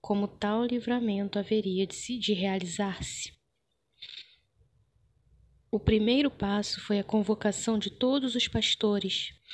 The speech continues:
que, deixando seus rebanhos, dirigiram-se ao carvalho de Mambré, trazendo seus instrumentos pastoris. Eram ao todo seiscentos pastores. Ordenei eles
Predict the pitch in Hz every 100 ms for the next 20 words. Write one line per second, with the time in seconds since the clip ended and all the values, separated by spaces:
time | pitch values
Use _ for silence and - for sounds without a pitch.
0 | - _ - 226 233 214 - 254 285 294
1 | - 254 233 226 202 208 208 196 214 208
2 | 185 220 254 254 - 233 226 208 185 196
3 | 240 247 226 240 240 208 180 165 - -
4 | - - - - _ - 190 160 180 202
5 | 240 233 240 202 - 214 208 208 214 -
6 | - 185 - 214 190 185 - - - _
7 | _ - - - - 208 220 226 190 175
8 | - 214 202 185 190 - - 233 214 -
9 | 247 247 269 - - 247 - - 196 180
10 | 170 - - - _ - - - - 202
11 | 196 196 196 208 220 196 208 226 -